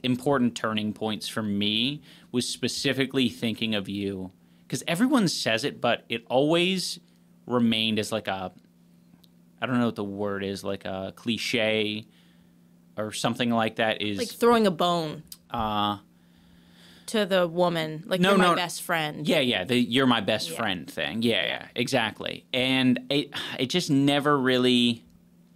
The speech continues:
Speaker 1: resonated with me until I was like, "Wait, no." Like, what would I do with, like, Jordan in this instance?
Speaker 2: Mm-hmm.
Speaker 1: Like, a real best friend, like, how would I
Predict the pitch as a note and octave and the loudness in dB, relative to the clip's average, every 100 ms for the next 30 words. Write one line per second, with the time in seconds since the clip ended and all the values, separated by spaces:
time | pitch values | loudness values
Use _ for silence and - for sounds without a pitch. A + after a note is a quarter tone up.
0 | _ _ - _ _ - A#2+ A#2+ C#3+ C#3+ | _ _ -20 _ _ -12 -4 2 2 4
1 | C#3 B2+ A#2 A2+ A2 A2 G#2+ G#2 G#2 A#2+ | 4 4 4 2 2 0 0 -2 0 4
2 | A2+ G#2+ G2+ G2 G2 - A2 C#3 A#2+ A2+ | 4 2 0 0 -2 -6 0 2 2 2
3 | B2+ C3+ G2+ - - - _ _ _ - | 4 4 2 -2 -10 -20 _ _ _ -14
4 | - A2+ G#2 G2+ A2 C#3 D#3 D3 C3+ G#2+ | -4 -4 -4 -6 0 2 4 4 4 2
5 | B2 A#2 A2 G#2+ G2+ - _ - A2+ G#2+ | 2 2 2 0 -2 -6 _ -8 -6 -4
6 | - G#2+ F2 F#2 A2 B2 D3 B2+ G2+ F#2+ | -2 -4 -4 -10 -2 4 4 4 0 -4
7 | - G#2+ F#2+ - G#2 - - - - - | -2 0 0 -4 -6 -6 -10 -10 -10 -10
8 | - F#3+ F#3 G#2 G2+ _ _ A2+ A2 C3+ | -12 -14 -10 -10 -12 _ _ -6 2 4
9 | C#3+ C3 A#2 A2 - - G#2 G2 F2+ F#2 | 4 4 0 -2 -4 -2 -2 -2 -6 -8
10 | - - A#2+ A#2+ A#2+ A2 G#2+ G#2 G#2 | -8 -4 0 4 4 4 2 2 -2